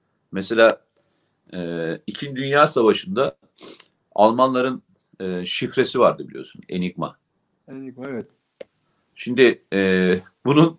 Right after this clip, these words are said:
Speaker 1: yani bu versiyonunu şöyle düşün. "Biz Enigma'yı çözdük biliyor musunuz?" <laughs> deyip deşifre
Speaker 2: Evet,
Speaker 1: etmesi
Speaker 2: değil mi?
Speaker 1: gibi.
Speaker 2: Evet, deşi-,
Speaker 1: Yani
Speaker 2: evet.
Speaker 1: Enigma savaşın sonuna kadar Almanlar bunun deşifre edilmediğini düşünüyorlardı.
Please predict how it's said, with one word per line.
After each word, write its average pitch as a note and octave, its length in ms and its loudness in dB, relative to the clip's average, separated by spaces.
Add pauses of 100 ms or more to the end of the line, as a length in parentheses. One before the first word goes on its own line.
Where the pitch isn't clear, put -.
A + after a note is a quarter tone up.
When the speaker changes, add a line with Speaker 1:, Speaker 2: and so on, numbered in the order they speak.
Speaker 1:
yani B2+ 440 4
bu C3+ 280 -4
versiyonunu D#3 520 2
şöyle D3 260 -4
düşün. D#3 340 -14 (680)
"Biz F3 380 -6
Enigma'yı F3 500 -2
çözdük D#3+ 360 -2
biliyor C#3+ 200 -2
musunuz?" D3+ 380 -10 (220)
<laughs> - 640 -20
deyip E3 340 4 (440)
deşifre E3+ 420 2
Speaker 2:
Evet, E3+ 140 4
Speaker 1:
etmesi - 220 -6
Speaker 2:
değil G3 140 -2
mi? - 60 -6
Speaker 1:
gibi. - 120 -14 (460)
Speaker 2:
Evet, D#3+ 200 -2
deşi-, F3 280 2
Speaker 1:
Yani D3+ 220 6
Speaker 2:
evet. C#3 240 -4 (580)
Speaker 1:
Enigma D#3+ 640 -4 (440)
savaşın F3 440 -6
sonuna F3 420 -8
kadar F#3+ 360 -4
Almanlar F3 640 0
bunun F#3 260 -12
deşifre E3+ 420 -6
edilmediğini D#3 480 -8
düşünüyorlardı. F2+ 760 -6